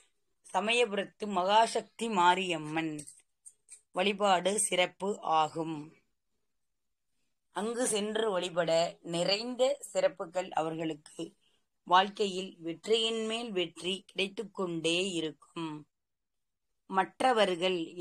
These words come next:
எந்த திதியில் பிறந்திருந்தாலும் நல்ல வெற்றி பெற அவர்கள் பௌர்ணமி திதி வரும் நாளில் அவரவர் குல வழக்கப்படி குலதெய்வத்தை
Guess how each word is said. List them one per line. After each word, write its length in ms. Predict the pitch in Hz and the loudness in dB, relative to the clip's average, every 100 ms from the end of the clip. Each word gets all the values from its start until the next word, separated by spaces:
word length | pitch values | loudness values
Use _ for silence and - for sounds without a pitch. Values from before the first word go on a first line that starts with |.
| 175 | -2
எந்த 360 | 202 233 240 262 277 - _ _ _ _ _ _ _ - | 0 -2 0 0 -2 -8 _ _ _ _ _ _ _ -10
திதியில் 460 | 208 226 220 220 - | -6 -2 -2 -4 -4
பிறந்திருந்தாலும் 1000 | 175 185 190 180 180 160 156 151 160 180 202 _ _ - | -2 0 0 -2 0 0 0 0 -4 -8 -12 _ _ -10
நல்ல 420 | 170 175 214 247 277 311 - | -6 -4 -4 -4 -4 -6 -8
வெற்றி 340 | 180 - 202 | -10 -4 -4
பெற 180 | 175 160 170 175 _ _ _ _ _ _ _ _ _ _ 190 | 0 0 -2 -4 _ _ _ _ _ _ _ _ _ _ -2
அவர்கள் 420 | 185 202 180 208 - | 2 2 0 -4 -6
பௌர்ணமி 600 | - 180 220 254 262 262 226 | -2 2 4 4 2 -2 -4
திதி 260 | 208 202 196 | -6 -4 -2
வரும் 300 | 165 175 185 | -2 -2 -2
நாளில் 560 | 160 156 151 160 185 196 _ | -4 -4 -4 -4 -6 -8 _
அவரவர் 580 | - 160 196 208 208 240 - | -6 0 2 4 2 0 -4
குல 380 | 196 - 196 202 | -8 -2 0 2
வழக்கப்படி 760 | 180 170 - 180 - 156 170 175 _ | 0 -4 -6 -8 -6 -6 -6 -8 _
குலதெய்வத்தை 760 | 190 202 208 226 214 220 - | 0 2 2 2 0 -4 -2